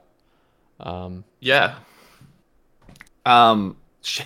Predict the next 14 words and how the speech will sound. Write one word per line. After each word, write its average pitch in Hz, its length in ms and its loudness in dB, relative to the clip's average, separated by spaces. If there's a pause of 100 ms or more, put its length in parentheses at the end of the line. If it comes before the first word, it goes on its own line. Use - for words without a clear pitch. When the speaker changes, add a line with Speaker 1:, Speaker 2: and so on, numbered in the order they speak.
(180)
Speaker 2:
shout 120 300 0
out. 117 140 0
I'm 131 160 2
gonna 202 260 2
have 117 280 -2
to 120 80 -6
give 110 120 -4
a 110 60 -4
shout 104 180 -4
out 95 200 -4
to 113 80 -14
George 98 400 -8
'cause 95 240 -8
she 101 220 -12